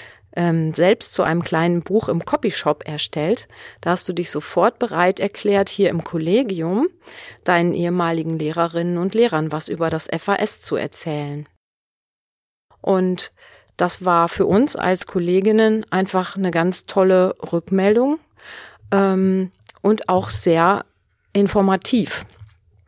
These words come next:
Und dann ging es immer weiter. Dann wurden wir eingeladen von, äh, der Lebenshilfe in Dortmund.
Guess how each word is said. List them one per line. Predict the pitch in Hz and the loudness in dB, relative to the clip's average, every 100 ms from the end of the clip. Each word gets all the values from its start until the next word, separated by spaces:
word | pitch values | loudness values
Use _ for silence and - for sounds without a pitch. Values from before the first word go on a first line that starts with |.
| _ _ _ - - - - | _ _ _ -20 -18 -18 -4
Und | 202 202 | 0 2
dann | 160 | 2
ging | 156 175 | 2 2
es | 185 - | 2 2
immer | 190 180 175 | 2 2 2
weiter. | 185 214 - 170 147 180 | 4 4 2 0 -2 -2
Dann | - 175 170 | 0 0 0
wurden | 170 170 | -2 0
wir | 175 - | 0 2
eingeladen | 170 165 175 165 160 160 165 170 - - - - | 2 2 2 0 0 0 -2 -4 -8 -18 -20 -16
von, | - 190 175 175 170 | -2 0 2 2 0
äh, | - - 160 156 151 151 151 165 - | -2 -2 0 -2 -2 -4 -6 -4 0
der | 170 | 2
Lebenshilfe | 175 175 170 175 160 - 170 160 170 - _ | 2 2 0 0 -2 -2 -2 -2 -4 -10 _
in | 180 175 - | -2 -2 -2
Dortmund. | 185 196 226 - 220 214 214 214 - | 2 4 2 0 0 2 2 2 -2